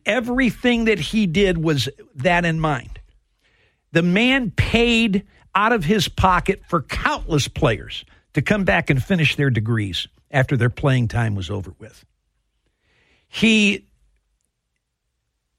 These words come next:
still given, you know, sending handwritten notes to players at holidays or when he finds out something's good.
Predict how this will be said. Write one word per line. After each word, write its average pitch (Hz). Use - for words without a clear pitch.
still 226
given, 175
you 208
know, 170
sending 214
handwritten 196
notes 196
to 160
players 180
at 131
holidays 160
or 143
when 175
he 165
finds 196
out 175
something's 208
good. 202